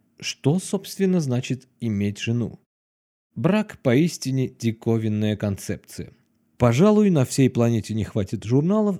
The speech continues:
чтобы я её понял. Психиатр объяснила. Я ещё больше запутался.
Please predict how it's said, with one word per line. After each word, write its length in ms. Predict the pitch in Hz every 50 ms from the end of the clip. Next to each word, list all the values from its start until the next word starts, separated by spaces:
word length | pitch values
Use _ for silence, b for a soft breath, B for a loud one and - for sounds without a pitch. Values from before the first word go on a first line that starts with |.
| - _
чтобы 360 | - - - 127 113 104 110 107
я 220 | 101 110 156 180
её 280 | 185 170 160 160 151 143
понял. 540 | 143 - 113 107 95 90 82 80 64 - - _ _ _ _ _ _ _ _ _ _ _ _ _ _ _ _ _ _ _ _ _ _ _ _ _
Психиатр 640 | - - 120 113 - - 147 175 185 185 185 180 -
объяснила. 680 | - 151 143 151 156 139 - - 104 87 80 73 - - _ _ _ _ _ _ _ _
Я 200 | 127 165 202 208
ещё 300 | 202 196 196 - 202 185
больше 440 | 151 131 117 104 92 - - 101 95
запутался. 720 | 95 90 - - 87 - - - 95 - - - -